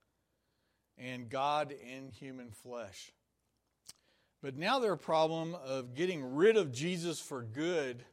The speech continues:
got even larger. The Romans did not allow anyone to put Jesus to death besides themselves.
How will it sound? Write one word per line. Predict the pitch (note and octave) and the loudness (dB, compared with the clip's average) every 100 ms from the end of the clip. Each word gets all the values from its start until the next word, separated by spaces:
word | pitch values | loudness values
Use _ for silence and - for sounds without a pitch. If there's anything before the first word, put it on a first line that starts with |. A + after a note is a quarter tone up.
| _ _ - _ _ _ _ _ | _ _ -20 _ _ _ _ _
got | D3 D3 D3+ | -6 -4 -4
even | C3+ C3+ B2+ | -6 -8 -8
larger. | B2 C3 C#3 C#3 A2 G2+ - _ _ _ _ _ _ _ _ _ _ - | -6 -4 -2 -6 -10 -16 -18 _ _ _ _ _ _ _ _ _ _ -12
The | C3 | -6
Romans | C#3 G3 C4 A#3 D3 D#3 - | 2 4 6 4 0 -4 -8
did | A#2+ C3+ C3+ | -6 -6 -4
not | D#3 E3 | -4 -2
allow | D3+ C#3+ C#3+ C#3+ - - | -2 0 -2 -4 -8 -10
anyone | F#3+ G#3 D3 B2 A#2+ B2 B2+ C#3 _ _ _ _ _ | -6 -4 -4 -4 -6 -6 -10 -14 _ _ _ _ _
to | - | -16
put | A2+ E3+ E3 | -8 -6 -6
Jesus | B2 C#3+ B2+ B2+ - | -6 -6 -6 -8 -10
to | B2 | -12
death | A2+ B2 G2+ - - _ _ _ _ _ _ _ _ _ _ _ _ _ _ - | -6 -4 -4 -10 -20 _ _ _ _ _ _ _ _ _ _ _ _ _ _ -16
besides | A2+ - B2+ B2 A2+ | -14 -8 -6 -6 -10
themselves. | A2+ A#2 - C3 G#2 - - | -16 -16 -14 -14 -14 -16 -20